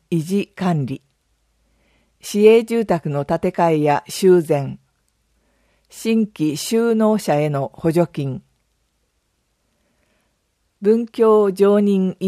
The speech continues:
員会。所管事項。子ども若者部。教育委員会の各所管に関する事項。市民生活に関わる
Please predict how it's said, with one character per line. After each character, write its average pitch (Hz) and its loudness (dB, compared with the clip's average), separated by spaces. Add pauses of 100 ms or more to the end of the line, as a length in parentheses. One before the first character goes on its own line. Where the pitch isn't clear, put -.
員 190 -2
会。 135 -10 (920)
所 190 0
管 214 0
事 196 -6
項。 131 -4 (640)
子 185 -2
ど 214 2
も 208 0
若 185 0
者 180 0
部。 135 -12 (840)
教 214 2
育 214 0
委 214 2
員 214 -2
会 151 -4
の 139 -6
各 202 -4
所 170 -2
管 208 0
に 208 -2
関 196 -2
す 214 -4
る 156 -2
事 151 -4
項。 135 -8 (1300)
市 208 -4
民 226 -2
生 226 0
活 170 -4
に 147 -8
関 160 -4
わ 170 0
る 143 -4